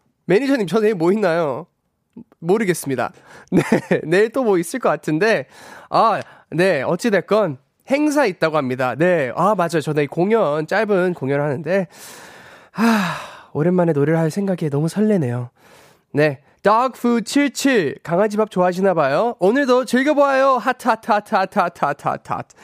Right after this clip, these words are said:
네, 목요일 키스 더 라디오 여러분 오신 걸 너무 잘 오셨습니다. 어제는 약간,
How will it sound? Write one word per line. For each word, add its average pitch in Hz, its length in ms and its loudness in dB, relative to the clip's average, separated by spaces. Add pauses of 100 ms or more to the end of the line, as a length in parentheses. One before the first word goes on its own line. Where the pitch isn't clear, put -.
(360)
네, 160 140 2
목요일 233 560 2
키스 277 200 -2
더 262 120 2
라디오 220 280 2
여러분 202 280 2
오신 196 300 0
걸 196 320 2 (220)
너무 160 340 2 (180)
잘 185 340 0
오셨습니다. 165 720 0 (380)
어제는 240 440 2
약간, 151 560 -2